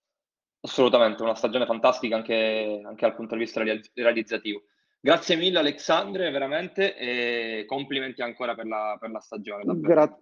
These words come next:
Speaker 2: grazie a voi, ancora complimenti per questa iniziativa, sono queste cose che fanno crescere il nostro sport, lo sport che, come ha detto Ghiotti, che siamo tutti innamorati, no?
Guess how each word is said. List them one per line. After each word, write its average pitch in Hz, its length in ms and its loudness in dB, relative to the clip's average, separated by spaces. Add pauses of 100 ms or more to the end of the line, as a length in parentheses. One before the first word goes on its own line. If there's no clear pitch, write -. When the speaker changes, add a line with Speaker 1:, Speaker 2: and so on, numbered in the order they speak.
Speaker 2:
grazie 151 400 0
a - 20 2
voi, 196 160 -2
ancora 151 320 -8
complimenti 143 460 -12
per 135 100 -12
questa 139 240 -12
iniziativa, 151 520 -8
sono 131 500 -10 (100)
queste 143 320 -8
cose 143 240 -4
che 135 260 -2
fanno 139 240 -4
crescere 139 360 -6
il 131 60 -4
nostro 131 240 -10
sport, 151 360 -6
lo 131 100 -10
sport - 360 -10
che, 120 260 -6
come 127 160 -6
ha 127 40 -6
detto 139 220 -8
Ghiotti, 139 340 -2
che 117 180 -8
siamo 120 260 -12
tutti 123 380 -4
innamorati, 120 600 -2
no? 151 160 -4